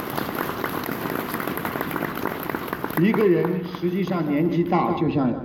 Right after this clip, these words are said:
春节的时候一首歌一样，老人家不贪什么，就是孩子经常孝顺孝顺，不要去惹老人家生气。其实老人家，你说几句好话，给他买点东西，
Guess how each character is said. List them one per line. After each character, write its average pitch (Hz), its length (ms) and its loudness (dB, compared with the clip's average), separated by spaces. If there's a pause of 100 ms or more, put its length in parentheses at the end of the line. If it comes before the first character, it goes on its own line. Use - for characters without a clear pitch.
(160)
春 160 260 4
节 127 160 4
的 131 80 2
时 - 140 -2
候 131 60 0
一 143 60 0
首 - 200 -4
歌 131 340 0
一 123 60 4
样， - 100 0 (300)
老 160 200 4
人 208 280 6
家 226 160 2
不 240 180 2
贪 220 360 0
什 - 220 -4
么， 101 140 -4 (460)
就 170 120 2
是 127 240 2 (500)
孩 139 280 0
子 156 160 2
经 165 200 4
常 - 180 0
孝 - 300 0
顺 - 200 -4
孝 - 260 -6
顺， - 160 -10 (500)
不 147 120 4
要 160 160 4
去 175 180 0
惹 123 260 2
老 131 180 0
人 113 140 2
家 123 140 0
生 135 360 0
气。 - 380 -6 (200)
其 185 160 2
实 185 160 4
老 143 180 4
人 165 180 4
家， 170 300 2 (320)
你 165 100 6
说 226 240 4
几 151 180 2
句 214 140 0
好 180 260 0
话， 127 540 -2
给 160 80 0
他 170 140 4
买 160 240 6
点 143 240 4
东 170 160 4
西， - 240 0